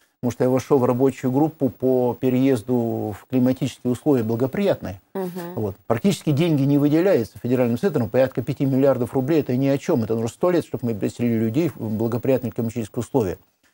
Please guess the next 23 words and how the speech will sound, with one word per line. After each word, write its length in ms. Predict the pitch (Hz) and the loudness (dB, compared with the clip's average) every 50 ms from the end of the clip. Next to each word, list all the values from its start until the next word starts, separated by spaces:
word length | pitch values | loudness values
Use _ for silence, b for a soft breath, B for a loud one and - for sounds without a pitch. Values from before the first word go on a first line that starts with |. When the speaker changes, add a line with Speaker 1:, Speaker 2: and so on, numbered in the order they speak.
| _ _ _ _ _ - | _ _ _ _ _ -6
Speaker 1:
Так 120 | 120 113 | -4 0
вот, 100 | 139 127 131 | 0 2 2
мы 120 | 143 147 | 4 4
уже 180 | 143 117 139 127 | 4 4 2 0
провели 460 | - 131 131 131 131 143 151 160 160 | 2 2 4 4 6 4 4 4 4
несколько 520 | 143 135 127 - - - 120 120 - 127 | 4 4 2 2 0 -2 -4 0 2 2
раз 180 | 123 123 117 101 | 2 2 2 0
заседания. 580 | 113 113 - - 131 120 143 180 202 196 190 160 | -2 -4 -2 -2 0 2 2 2 2 2 2 2
От 100 | 127 - | 2 2
нас, 180 | 127 143 156 - | 2 2 2 0
кстати, 320 | - - 202 190 - 180 | 0 0 0 0 0 -2
предложения 580 | - 165 170 165 175 165 147 165 170 160 156 147 | -4 -4 -2 0 0 0 2 0 0 0 0 0
неплохие. 580 | 147 143 - 147 143 - - 156 147 127 - - _ _ _ _ _ _ _ _ _ _ - - _ - | 0 0 0 0 0 0 -2 -2 -2 -2 -2 -6 _ _ _ _ _ _ _ _ _ _ -20 -20 _ -6
От 120 | - 131 - | -6 -4 -2
Ненецкого 360 | 160 175 180 - - 185 165 | 0 -2 -2 -2 0 0 -2
автономного 500 | - - 147 156 156 156 156 156 147 147 | 2 2 0 2 2 2 2 4 2 2
округа, 260 | 147 151 131 - 131 | 2 2 0 2 2
от 100 | 113 - | 0 0
Александра 400 | 113 113 - - 147 151 156 160 | 0 -4 0 -2 0 0 0 0
Витальевича 420 | 156 151 - 160 151 143 127 - 120 | 0 0 2 2 2 2 2 -2 -8
Цыбульского, 480 | - - 131 135 143 123 - - 131 - | -6 -6 -2 0 0 0 0 -4 -10 -8
в 40 | |
частности, 640 | - - 139 123 - - 120 117 - - - 113 | -2 0 0 0 0 -2 -6 -8 -6 -6 -8 -8